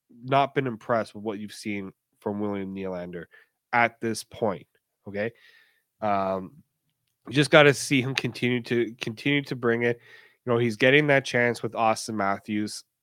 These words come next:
You know, Mitch Marner with John Tavares has worked really well. So you gotta keep, you gotta keep that balance of the one-two punch.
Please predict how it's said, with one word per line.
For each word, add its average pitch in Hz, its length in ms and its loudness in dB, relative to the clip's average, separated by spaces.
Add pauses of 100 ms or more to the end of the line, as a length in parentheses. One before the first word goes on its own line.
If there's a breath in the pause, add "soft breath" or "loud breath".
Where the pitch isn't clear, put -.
You 113 80 -8
know, 101 320 -6
Mitch 120 300 -4
Marner 120 320 2
with 113 220 -2
John 113 220 0
Tavares 107 460 -2
has 107 140 -10
worked 107 260 -4
really 110 240 -2
well. 107 340 2 (380 soft breath)
So - 160 -12
you 107 80 -4
gotta 120 220 2
keep, 151 480 2
you 117 120 -2
gotta 131 200 4
keep 156 260 -2
that 147 260 4
balance 127 480 8
of 104 100 -10
the 107 80 -2
one-two 131 600 2
punch. 117 460 0